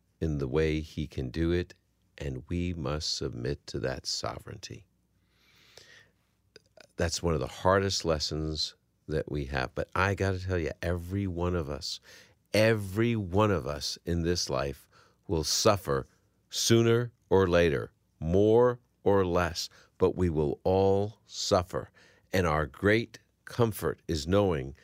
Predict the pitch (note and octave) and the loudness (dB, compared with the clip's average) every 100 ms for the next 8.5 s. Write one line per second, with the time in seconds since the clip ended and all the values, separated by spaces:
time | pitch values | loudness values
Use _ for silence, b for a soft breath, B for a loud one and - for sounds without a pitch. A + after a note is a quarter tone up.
0 | b b E2+ D2+ - - G2+ F#2+ F2+ G2 | b b -2 0 -2 2 4 4 2 -2
1 | E2+ E2 D2+ C2+ B1+ C2 C#2+ - D2 C#2 | 0 0 0 -2 -6 -6 -8 -4 -4 -4
2 | - C#2 - _ _ b b b - D2+ | -8 -16 -16 _ _ b b b -6 -4
3 | - G#2+ G2+ F2 F#2+ D#2+ D2+ C#2 B1+ - | -2 2 2 2 -2 0 -2 -4 -10 -8
4 | D2+ - C#2+ C#2 - D2 C2 A1 - - | -8 -8 -10 -8 -4 -2 -2 -6 -14 -14
5 | - B B B F#2+ G2 - G#2+ B2+ A2+ | -20 B B B -2 -2 0 2 4 4
6 | F2+ G2 E2+ - _ _ _ _ b b | 4 2 0 -4 _ _ _ _ b b
7 | - F#2 A2 A2+ B2 G#2+ A2+ G2+ F2 G2+ | -2 4 4 4 2 2 2 2 2 -2
8 | - F2 D2 C#2+ | 2 2 2 -2